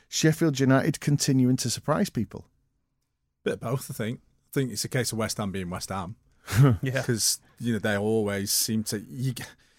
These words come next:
Speaker 2: you look at West Ham and they spend money and you think, "Right, is, is this finally gonna happen from now?" And everybody seems relatively happy with Pellegrini and things are going well, and then they go to Everton and they lose to Everton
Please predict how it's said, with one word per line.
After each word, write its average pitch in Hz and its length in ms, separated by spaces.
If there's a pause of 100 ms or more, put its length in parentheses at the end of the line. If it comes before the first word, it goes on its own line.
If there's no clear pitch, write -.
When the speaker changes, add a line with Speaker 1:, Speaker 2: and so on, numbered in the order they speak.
Speaker 2:
you 139 120
look 160 140
at 151 80
West 131 160
Ham 127 180
and 110 60
they 107 40
spend 107 300
money 127 280
and 113 80
you 104 60
think, 101 280
"Right, 87 240
is, - 240
is - 120
this 135 140
finally 143 340
gonna 117 140
happen 107 320
from 107 220
now?" 104 200
And 98 100
everybody 110 240
seems 107 420
relatively 101 460
happy 101 200
with 87 120
Pellegrini 110 640 (760)
and 107 140
things 147 200
are 120 40
going 110 220
well, 117 160
and 104 100
then 107 80
they 107 60
go 104 140
to 104 60
Everton 107 440
and - 80
they 113 60
lose 135 340
to - 140
Everton 107 520